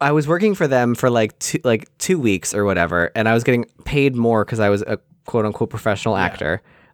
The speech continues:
Speaker 1: And that was the point. Like, I was specifically, like, they were looking for actor actors. And then I had, like, helped out with makeup one night. Like, I had b-, gone above and beyond for this little shitty little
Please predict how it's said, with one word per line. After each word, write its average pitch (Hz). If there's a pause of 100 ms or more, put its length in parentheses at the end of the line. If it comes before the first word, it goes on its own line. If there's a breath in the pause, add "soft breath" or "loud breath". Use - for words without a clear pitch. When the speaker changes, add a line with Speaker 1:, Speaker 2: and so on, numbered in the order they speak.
(120)
Speaker 1:
And 110
that 113
was 117
the 110
point. 127
Like, 104
I 107
was 110
specifically, 127
like, 113
they 110
were 101
looking 127
for 120 (320)
actor 110
actors. 76 (460 soft breath)
And 127
then 123
I 123
had, 131
like, 117
helped 120
out 117
with 127
makeup 196
one 123
night. 101
Like, 113
I 139
had 151
b-, 156
gone 170
above 151
and 127
beyond 104
for 104
this 92
little 110
shitty 98
little 92